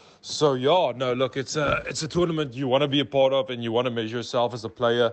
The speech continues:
and as a team, um, going forward to see where you are and, uh, y-, in your career and stuff.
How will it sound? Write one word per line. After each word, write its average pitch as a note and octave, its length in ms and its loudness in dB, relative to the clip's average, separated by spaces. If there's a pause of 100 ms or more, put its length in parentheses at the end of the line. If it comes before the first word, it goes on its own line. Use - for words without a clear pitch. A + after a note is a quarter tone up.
(440)
and B2 160 2
as A#2 140 0
a B2 80 -6
team, B2+ 580 -4
um, A2 400 0
going A#2 280 2
forward B2 400 0
to B2 100 -12
see C3 220 -8
where A2+ 160 -2
you A#2+ 240 -2
are A#2+ 280 2 (420)
and, A2+ 260 -2
uh, G#2+ 420 2
y-, A2+ 260 -14
in B2+ 120 -6
your A#2 100 -4
career B2 380 -2
and A2+ 100 -6
stuff. - 400 -2